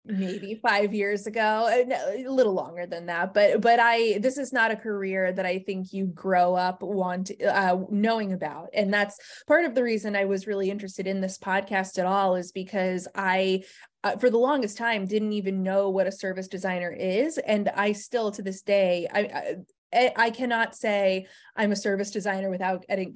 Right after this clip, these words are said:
getting the question, "Oh, what's that?" So, because it's a very misunderstood role. It's very similar to either a product manager or a product designer, depending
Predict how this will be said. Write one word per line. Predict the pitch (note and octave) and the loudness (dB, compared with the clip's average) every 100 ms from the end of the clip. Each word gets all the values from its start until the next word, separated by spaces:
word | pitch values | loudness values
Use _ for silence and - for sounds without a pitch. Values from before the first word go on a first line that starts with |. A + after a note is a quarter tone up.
| - | -2
getting | F#3+ F#3 | -2 -2
the | F3+ | -6
question, | - F3 - F#3 - | -6 -6 -4 -4 0
"Oh, | A3 | 2
what's | F#3 F3+ - | 2 0 -4
that?" | F3+ E3+ - - | -4 -4 -6 -16
So, | - B3 F#3 F3 | -4 2 4 4
because | G#3 A3+ | 2 -2
it's | A#3+ | -4
a | C#4+ | -4
very | D#4+ D4+ | -2 0
misunderstood | C#4 C#4 A#3 A3 - G#3+ F#3+ | -2 -2 -4 -6 -4 -4 -2
role. | F#3+ F3+ F3+ F3 F3 - - - | 0 2 4 2 0 -8 -12 0
It's | A3+ G3+ | 2 2
very | G#3+ B3 B3+ C4 B3+ B3 | -2 4 4 4 0 -4
similar | - A#3 G#3+ G3+ G3 G3 F#3+ | -6 -4 -2 0 2 2 0
to | F#3+ G#3+ G3 F#3+ F#3+ F#3+ - | -4 -6 -4 0 0 0 -2
either | G3 F#3+ G3 | -2 0 0
a | F#3 | -2
product | - G3+ F#3+ F#3+ | -4 -4 -2 -4
manager | F#3+ F#3+ F#3+ G3 F#3+ | -4 -4 -4 -2 0
or | F3+ F#3 | 2 0
a | F#3 | 0
product | G3 F3+ F3+ | 0 0 -2
designer, | F#3+ F#3 F3 F3+ F3+ F3+ | -6 -4 -4 -2 -2 -4
depending | F#3+ G3+ F3+ F3+ F#3+ | -4 -4 -4 -4 -4